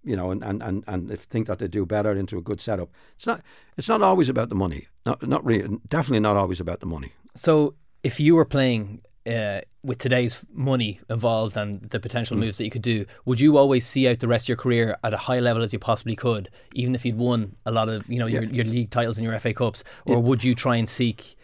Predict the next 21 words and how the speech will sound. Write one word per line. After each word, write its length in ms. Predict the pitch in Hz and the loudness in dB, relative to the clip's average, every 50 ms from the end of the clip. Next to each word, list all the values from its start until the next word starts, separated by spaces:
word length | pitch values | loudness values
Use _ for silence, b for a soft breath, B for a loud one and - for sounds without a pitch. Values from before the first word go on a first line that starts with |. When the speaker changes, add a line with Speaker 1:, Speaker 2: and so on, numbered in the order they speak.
| b b b b - | b b b b -4
Speaker 2:
uh, 240 | - 113 107 104 107 - | -2 0 0 0 0 0
or 220 | 151 143 123 - - | 0 0 0 0 0
when 160 | - 139 135 | 0 0 0
it 80 | 120 120 | 2 2
came 180 | - 143 139 123 | 2 0 2 2
to 80 | 127 | 0
a 40 | 127 | 0
certain 280 | - - 151 143 131 117 | 2 2 0 0 0 -2
stage 260 | - - 123 117 - | 0 0 0 0 0
in 40 | 120 | -2
your 40 | 110 | -2
career, 220 | - 123 113 110 | 0 0 0 0
would 100 | 107 107 107 | 0 0 -2
you 80 | 117 | -2
try 200 | - - 123 117 | -2 -2 -2 -2
and 100 | 117 113 | 0 -2
seek 420 | - - 120 117 110 - - - - - - _ - | -2 -2 -2 -2 -2 -4 -8 -16 -20 -20 -16 _ -2
a 60 | 113 | -2
lot 120 | 117 110 | 0 0
of 80 | 113 117 | 0 0
cash? 380 | - 113 92 - - - - | -2 -2 -2 -4 -8 -14 -18